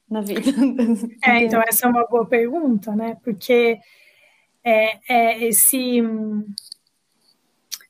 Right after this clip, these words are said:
Speaker 2: <laughs> eu lembro de um dia que, na minha terapia, né? É,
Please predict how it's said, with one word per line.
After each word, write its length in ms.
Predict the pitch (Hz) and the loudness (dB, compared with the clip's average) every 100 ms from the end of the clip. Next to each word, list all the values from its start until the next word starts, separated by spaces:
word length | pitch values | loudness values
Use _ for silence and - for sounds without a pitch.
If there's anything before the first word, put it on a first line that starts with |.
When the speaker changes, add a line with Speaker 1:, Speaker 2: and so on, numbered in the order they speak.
| _ _ _ _ _ _ _ - | _ _ _ _ _ _ _ -6
Speaker 2:
<laughs> 520 | - 240 226 - - | 0 0 0 -6 2
eu 100 | 269 | 4
lembro 260 | 247 247 233 | 6 4 2
de 120 | 240 | 2
um 80 | 240 | 2
dia 420 | 233 247 240 247 - _ _ _ _ | 2 2 2 2 -4 _ _ _ _
que, 440 | - 254 247 247 226 - - _ _ _ | -6 -2 0 -2 -6 -12 -20 _ _ _
na 220 | 269 247 233 | -2 0 2
minha 240 | 240 233 | 0 -4
terapia, 560 | 240 233 - 269 294 254 | -2 -2 -2 0 2 2
né? 240 | 269 302 - - - - | 0 -2 -4 -20 -14 -2
É, 220 | 277 262 | 0 0